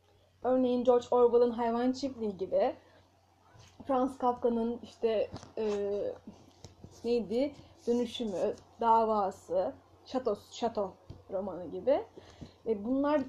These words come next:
e, zaten hani sevdiğim ve okuduğum romanlar.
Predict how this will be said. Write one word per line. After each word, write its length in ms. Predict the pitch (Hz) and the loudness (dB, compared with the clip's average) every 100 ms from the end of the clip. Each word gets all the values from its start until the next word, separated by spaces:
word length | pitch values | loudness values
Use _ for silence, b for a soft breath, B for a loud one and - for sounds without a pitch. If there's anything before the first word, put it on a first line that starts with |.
| - - | -8 -8
e, 240 | 190 190 - | -4 -4 -6
zaten 480 | 202 247 254 254 240 | 0 0 2 -2 -4
hani 220 | 220 214 | -6 -8
sevdiğim 600 | 208 226 220 208 247 247 - | -6 -2 -2 0 -2 -2 -6
ve 140 | 196 - _ - - | -8 -8 _ -10 -8
okuduğum 500 | - 196 214 208 196 - | -8 -4 -2 -2 -4 -10
romanlar. 580 | 196 190 190 190 262 | -8 -8 -10 -6 -6